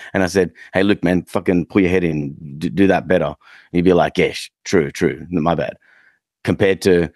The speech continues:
"Hey, like, do you reckon you can, like," sorry, my voice wouldn't change. <laughs> But, um, it's like, "Hey, do you reckon, like, we can try a little bit harder? 'Cause if you did, like, we, we get, we get better,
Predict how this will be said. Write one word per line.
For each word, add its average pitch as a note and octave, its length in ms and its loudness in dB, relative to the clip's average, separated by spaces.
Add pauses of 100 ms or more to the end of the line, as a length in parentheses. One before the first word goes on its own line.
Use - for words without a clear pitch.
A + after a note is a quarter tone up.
(120)
"Hey, A#2+ 260 2
like, A2 200 -4
do A#2+ 100 -6
you A#2+ 60 0
reckon A#2+ 440 0 (360)
you G2+ 80 -6
can, A2 160 2
like," F#2+ 200 0 (340)
sorry, F2 260 2
my D#2+ 100 2
voice D#2 240 0
wouldn't C#2+ 200 -4
change. F2 300 2 (240)
<laughs> - 220 -8
But, A2 320 0
um, A#2+ 140 0 (280)
it's G#2+ 120 0
like, A2 160 4
"Hey, B2 160 0
do G#2 100 2
you G#2+ 60 6
reckon, A2 220 0
like, G2 140 0
we G2+ 60 -4
can F2+ 140 0
try F2+ 160 2
a F#2+ 40 4
little F#2+ 140 4
bit F2+ 140 0
harder? G2 260 2
'Cause F#2+ 140 -2
if F2 100 -2
you F2 60 2
did, F2+ 260 2
like, E2 260 0
we, D#2+ 140 -2
we E2+ 140 -4
get, E2+ 280 0
we E2+ 100 -2
get D#2 140 0
better, D#2 240 -2